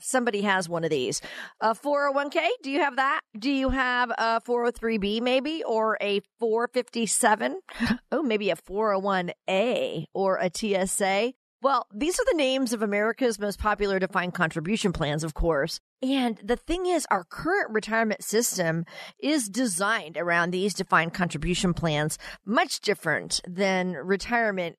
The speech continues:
uh, in the past. And so the future of retirement is, is going to change.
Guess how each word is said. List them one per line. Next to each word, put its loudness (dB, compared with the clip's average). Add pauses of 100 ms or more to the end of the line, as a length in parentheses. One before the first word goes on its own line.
uh, 2
in 0
the 0
past. -2 (320)
And 0
so 2
the 0
future -2
of -8
retirement 0
is, -2
is -2
going 0
to -2
change. 0